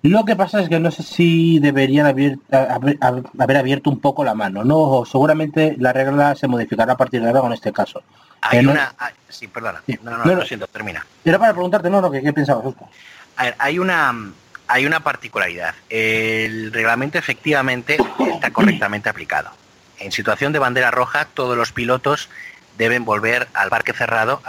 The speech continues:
Speaker 2: eh, en menos de cinco minutos, eh, por sus propios medios y sin cortar la, la pista por ningún lado. Aquí tenemos la circunstancia de que había una parte de la pista que estaba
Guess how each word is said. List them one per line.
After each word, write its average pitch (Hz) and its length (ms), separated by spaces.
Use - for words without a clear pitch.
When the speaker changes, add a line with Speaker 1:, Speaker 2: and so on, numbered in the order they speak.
Speaker 2:
eh, 85 120
en 87 180
menos 110 280
de 101 80
cinco 143 280
minutos, 127 560
eh, 87 540
por 110 160
sus 104 160
propios 143 340
medios 127 460
y 123 100
sin 113 220
cortar 107 480
la, 87 240
la 90 140
pista 104 280
por 98 260
ningún 85 240
lado. - 220
Aquí 131 180
tenemos 151 280
la 151 80
circunstancia 143 500
de 143 80
que - 80
había 117 220
una 135 180
parte 127 240
de 120 60
la 104 80
pista 113 280
que 107 120
estaba 110 400